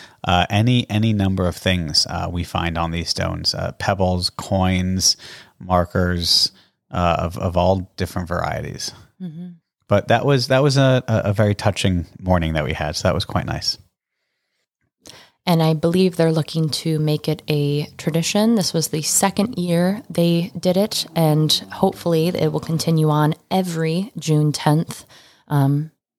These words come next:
Speaker 2: from here on out.
Speaker 1: Yeah, and I, I didn't know. We were standing there, and you asked me, like, "How long has this been going on?" I was like, "I, I don't know, years." I only learned about it last year, which
Speaker 2: <laughs>
Speaker 1: coincidentally, as we learned.
Speaker 2: So you have officially been to every single
Speaker 1: Yes.
Speaker 2: one.
Speaker 1: Yes, I have.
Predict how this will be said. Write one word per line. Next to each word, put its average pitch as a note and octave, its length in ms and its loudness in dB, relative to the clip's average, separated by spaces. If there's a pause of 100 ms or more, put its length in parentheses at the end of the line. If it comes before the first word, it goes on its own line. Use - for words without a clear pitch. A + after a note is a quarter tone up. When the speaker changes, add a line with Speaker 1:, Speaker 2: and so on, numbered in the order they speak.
Speaker 2:
from F3 160 0
here F3 160 0
on F3+ 180 0
out. B3+ 100 2
Speaker 1:
Yeah, C#3+ 160 4
and G2+ 100 -2 (160)
I, A#2+ 60 0
I - 20 4
didn't B2 240 4
know. B2+ 200 6
We G2+ 80 2
were G2 80 4
standing A#2+ 300 2
there, F#2+ 80 4
and F2 100 0
you F#2 100 2
asked G2+ 300 2
me, F2+ 100 -2
like, E2+ 140 -8
"How G2+ 140 -2
long G2+ 140 2
has F#2 80 -2
this F#2+ 140 -6
been F2+ 120 -4
going F#2 180 0
on?" G2 80 -2
I G2 60 -2
was D#2+ 80 -6
like, - 260 -8
"I, F#2 320 -2
I - 20 4
don't G#2+ 140 2
know, G2+ 240 2
years." F#2 600 -4 (420)
I A#2+ 160 4
only A2 200 2
learned F#2 220 0
about F2 200 -2
it E2 100 -6
last A2 340 0
year, D2 160 -18
which - 300 -14
Speaker 2:
<laughs> - 0 -
Speaker 1:
coincidentally, F#2+ 680 -6
as F#2+ 240 0
we F2 140 -4
learned. G#2+ 220 2
Speaker 2:
So - 60 2
you G#3 200 0
have C#4 160 4
officially F#3 480 -2
been A#3+ 220 0
to - 200 -4
every G#3 340 -2
single C4+ 420 2
Speaker 1:
Yes. E4+ 100 0
Speaker 2:
one. G#3 300 2
Speaker 1:
Yes, G#2+ 180 -4
I G2+ 80 -6
have. A#2+ 400 -8